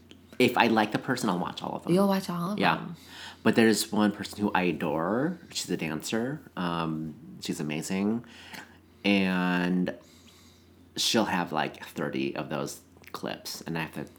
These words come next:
Speaker 1: it's not interesting.
Speaker 2: Do you ever, um, so I just did a series yesterday. So I went to get a facial at Masumi's, my friend Masumi's place, Antonio Spa.
Speaker 1: Mm, mm-hmm.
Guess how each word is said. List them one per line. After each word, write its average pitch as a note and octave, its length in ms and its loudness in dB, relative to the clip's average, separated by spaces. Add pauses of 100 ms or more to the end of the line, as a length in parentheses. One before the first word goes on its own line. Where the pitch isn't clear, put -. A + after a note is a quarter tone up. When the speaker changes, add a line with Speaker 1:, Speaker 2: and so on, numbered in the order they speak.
(140)
Speaker 1:
it's - 180 -10
not E2 200 -6
interesting. - 520 -10 (1080)
Speaker 2:
Do G3 100 2
you G3 100 8
ever, A3 580 4
um, D3 480 4
so F3+ 160 2
I F3 120 8
just G#3 140 2
did F#3+ 120 4
a F3+ 40 6
series D3 460 2
yesterday. D3 540 0
So C#3+ 120 -2
I C#3 40 2
went C#3+ 140 0
to D#3+ 60 2
get D3+ 120 4
a C#3+ 40 0
facial C#3+ 580 -4
at C3 300 0 (220)
Masumi's, C#3+ 760 -4
my D3+ 120 0
friend C#3+ 180 -2
Masumi's D3 340 -6
place, D#3+ 460 2 (380)
Antonio D#3 580 2
Spa. D3 540 -6
Speaker 1:
Mm, B2 220 6 (120)
mm-hmm. - 200 -6